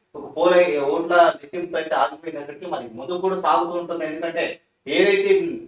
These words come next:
రౌండ్ పెరిగే కొద్ది కావచ్చు, ఓట్లు కూడా తగ్గొచ్చు, ఓట్లు పెరగొచ్చు, చెప్పలేం. So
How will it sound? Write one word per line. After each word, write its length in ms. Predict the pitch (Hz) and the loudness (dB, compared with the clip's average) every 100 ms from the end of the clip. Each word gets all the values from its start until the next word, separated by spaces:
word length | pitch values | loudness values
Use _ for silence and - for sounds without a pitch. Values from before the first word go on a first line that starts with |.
| _ _ 143 | _ _ -8
రౌండ్ 400 | 143 170 - 220 | 4 6 6 2
పెరిగే 300 | 214 202 208 | 2 0 0
కొద్ది 240 | 202 190 196 | -2 -2 0
కావచ్చు, 600 | 185 185 180 202 190 - | 2 2 0 -2 -2 -4
ఓట్లు 200 | 151 165 | -10 -8
కూడా 160 | 170 170 | -6 -2
తగ్గొచ్చు, 600 | 156 156 165 165 190 196 _ - | -2 -2 -6 -4 -4 -6 _ -14
ఓట్లు 200 | 127 127 | -12 -12
పెరగొచ్చు, 640 | - 120 143 151 160 170 170 151 | -8 -8 -8 -10 -10 -12 -8 -8
చెప్పలేం. 280 | - 131 - _ _ _ _ _ _ - 185 | -4 -6 -6 _ _ _ _ _ _ -4 2
So 280 | 196 196 | 4 2